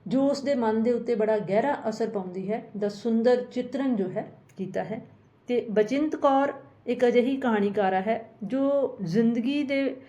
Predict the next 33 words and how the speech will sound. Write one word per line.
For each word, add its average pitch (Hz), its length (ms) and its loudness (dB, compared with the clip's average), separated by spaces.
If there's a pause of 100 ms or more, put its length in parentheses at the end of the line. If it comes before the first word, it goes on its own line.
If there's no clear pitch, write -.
(200)
ਵਿੱਚ 233 220 0
ਬੜਾ 226 380 2
ਸੰਘਰਸ਼ਸ਼ੀਲ 247 840 0
ਰਹੀ 202 340 0
ਹੈ 214 80 2
ਤੇ 220 120 -4
ਉਸਨੇ 240 280 -4
ਆਪਣੀ 233 300 -2
ਜ਼ਿੰਦਗੀ 214 420 0
ਦੇ 247 120 2
ਸੰਘਰਸ਼ 220 580 0
ਨੂੰ 269 120 2
ਹੀ 262 120 2
ਕਹਾਣੀਆਂ 190 500 -2
ਦਾ 196 100 2
ਹਿੱਸਾ 190 420 -4 (460)
ਬਣਾਇਆ 180 360 -2
ਹੈ। 208 240 -6 (420)
ਉਸ 240 120 0
ਦੀਆਂ 269 200 0
ਕਹਾਣੀਆਂ 233 600 0 (100)
ਭੁੱਬਲ 220 360 4
ਦੀ 240 260 4
ਅੱਗ, 220 320 2 (200)
ਮੰਜ਼ਲ, 208 580 4
ਸੂਹਾ 233 420 4
ਰੰਗ, 208 280 0 (380)
ਖੁਰੇ 262 260 4
ਹੋਏ 254 220 8
ਰੰਗ, 202 280 2 (580)
ਕਿਆਰੀ 233 380 6
ਲੌਂਗਾਂ 202 380 6
ਦੀ 196 280 2